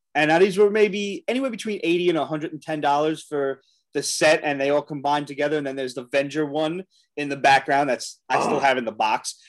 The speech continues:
Speaker 1: And then there's the P V C, or P C S, rather, I'm sorry, P V C. P C S Collectibles Venger that looks exactly like the cartoon, and he's, like, got the magic,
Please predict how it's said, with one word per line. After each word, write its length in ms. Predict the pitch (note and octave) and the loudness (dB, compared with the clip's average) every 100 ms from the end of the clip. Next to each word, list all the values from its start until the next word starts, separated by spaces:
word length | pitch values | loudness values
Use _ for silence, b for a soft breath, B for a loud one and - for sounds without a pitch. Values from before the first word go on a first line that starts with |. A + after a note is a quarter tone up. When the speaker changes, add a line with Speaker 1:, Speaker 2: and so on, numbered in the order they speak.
| b | b
Speaker 1:
And 120 | D#3 | 0
then 120 | E3+ F#3 | 2 4
there's 240 | F#3 E3 | 4 4
the 260 | F#3 E3+ E3+ | 4 2 0
P 140 | E3+ D#3+ | -6 -6
V 120 | E3 | -6
C, 460 | - B3 G#3+ F#3+ - | -4 -4 -4 -8 -8
or 120 | B2 - | -8 -8
P 140 | D#3 | -8
C 160 | - E3 | 0 2
S, 180 | B2+ B2 | 2 0
rather, 140 | A2+ | -4
I'm 80 | G#2+ | -4
sorry, 240 | A#2+ G#2+ - | -4 -6 -8
P 120 | A2 | -18
V 80 | G2+ | -14
C. 240 | - F#2+ B B B - | -14 -14 B B B -2
P 140 | G3 | 0
C 220 | - F3+ | 2 4
S 180 | F#3 F#3 | 4 4
Collectibles 600 | - F#3 B3 F3 D#3+ B2+ | 2 2 2 2 0 2
Venger 280 | C3+ C3+ C#3 | 0 0 0
that 160 | C#3 D3 | 0 -2
looks 180 | C#3 | -6
exactly 440 | C3 B2+ D#3+ F3+ F3+ | -10 2 2 4 2
like 160 | D3+ | 0
the 80 | B2+ | -2
cartoon, 520 | - C3+ A#2+ - C3+ C3 | -4 -4 -4 -8 -10 -8
and 60 | |
he's, 120 | B2+ B2+ | -6 -4
like, 160 | B2 | -4
got 120 | C3 | -6
the 100 | B2 | -10
magic, 440 | A#2 C#3 C#3+ C#3+ | -4 0 0 -4